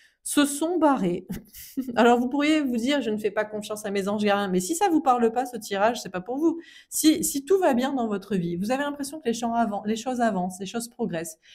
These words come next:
parce que vous avez mis des choses en place et vous n'avez pas attendu le délai masqué. C'est normal de se reposer des fois.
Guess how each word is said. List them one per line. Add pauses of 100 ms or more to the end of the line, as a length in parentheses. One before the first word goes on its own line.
(160)
parce
que
vous
avez
mis
des
choses
en
place (320)
et
vous
n'avez
pas
attendu (200)
le
délai
masqué.
C'est
normal
de
se
reposer
des
fois.